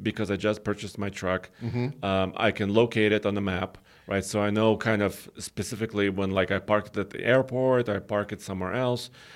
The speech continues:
Speaker 1: I can, uh, locate it, I can find it, I can lock and unlock the doors,
Speaker 2: Mm-hmm.
Speaker 1: I can, uh, honk my horn.
Speaker 2: Can you remote start?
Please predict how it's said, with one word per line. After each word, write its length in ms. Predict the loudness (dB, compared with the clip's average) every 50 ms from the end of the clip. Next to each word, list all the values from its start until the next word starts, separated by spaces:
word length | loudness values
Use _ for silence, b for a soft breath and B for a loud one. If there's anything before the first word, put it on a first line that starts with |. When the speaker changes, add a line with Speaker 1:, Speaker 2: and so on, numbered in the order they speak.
| B B -4
Speaker 1:
I 100 | -4 -4
can, 280 | -2 -2 -4 -4 -6 -6 -4
uh, 180 | 0 0 2 2
locate 380 | 4 2 2 2 2 0 2
it, 100 | 2 2
I 60 | 0 -2
can 160 | -4 -8 -8
find 280 | -2 -2 0 0 2
it, 160 | 2 0 0 B B B B B
I 80 | -4 -4
can 180 | -2 -2 0 2
lock 300 | 4 4 4 4 2 0
and 80 | -4 -4
unlock 360 | -2 -2 -2 -2 -2 -4 -8
the 80 | -8
doors, 440 | -4 0 2 2 2 2 0 -2 -8 B B B
Speaker 2:
Mm-hmm. 220 | -6 -4 -2 2
Speaker 1:
I 160 | 4 4 4 4
can, 640 | 2 0 0 0 2 2 2 0 -2 -4 -6 B B B B B B B B _ _ _ _ -2
uh, 280 | 2 2 4 2 2
honk 380 | 0 -2 0 0 0 0 0 0
my 140 | 0 0 0
horn. 540 | 0 2 4 6 6 6 6 4 0 -4 -8 -8
Speaker 2:
Can 100 | -2 0
you 80 | 0 2
remote 320 | 2 2 0 0 -2 -2
start? 420 | -4 0 0 0 0 0 -4 -12